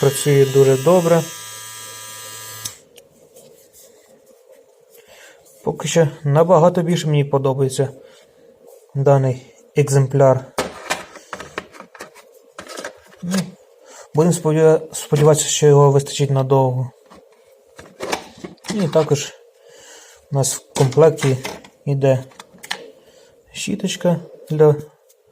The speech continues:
змаха волосся із цих щель. Насадки, під який роз-, розмір.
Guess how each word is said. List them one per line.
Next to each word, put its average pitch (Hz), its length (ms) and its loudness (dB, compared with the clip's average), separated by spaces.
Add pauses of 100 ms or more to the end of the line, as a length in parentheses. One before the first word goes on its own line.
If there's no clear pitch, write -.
(540)
змаха 147 400 0
волосся 143 520 4 (680)
із 143 320 -8
цих 139 300 -8 (840)
щель. 147 540 -2 (2000)
Насадки, 156 720 -2 (1400)
під 143 180 -6
який 147 240 0
роз-, 143 340 2
розмір. 139 480 4